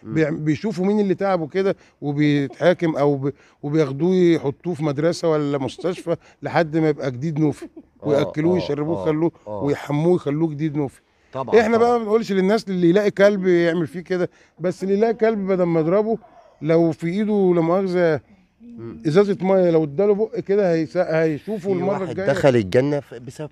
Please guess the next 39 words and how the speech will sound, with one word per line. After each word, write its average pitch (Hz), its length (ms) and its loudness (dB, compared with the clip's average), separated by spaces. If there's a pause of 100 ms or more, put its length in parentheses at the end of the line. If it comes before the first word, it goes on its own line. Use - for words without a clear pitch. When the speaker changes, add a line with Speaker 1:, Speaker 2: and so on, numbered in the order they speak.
Speaker 1:
كلب. 127 120 -18 (480)
Speaker 2:
طبعًا. 151 260 2
Speaker 1:
يعني 98 180 -10
الراجل 117 360 -10
اللي 104 160 -10
كان 110 120 -10
ماشي 120 200 -6
في 95 80 -14
الصحراء 117 440 -4
ولقى 117 260 0
كلب 123 320 -6
عطشان، 117 500 -4 (480)
خلع 147 360 -4
الحذاء 113 380 -6
بتاعه 135 260 -4
وحط 143 320 -10
فيه 147 160 -6
مية 147 240 2
وشربه، 131 520 -2
ده 127 100 0
دخل 135 280 -2
بيه 117 100 -8
الجنة. 110 400 -6 (800)
Speaker 2:
تمام. 147 320 -2
Speaker 1:
وواحدة 170 400 2
دخلت 185 400 0
النار 170 380 4
بسبب 175 400 0
قطة 151 520 -4
حبستها، 127 680 -6
لا 135 160 -2
سابتها 156 480 0
ان 151 120 2
هي 165 140 2
تاكل 170 400 0
وتسعى 139 460 -6
في - 60 -20
خير 160 240 -8
الارض، 143 260 0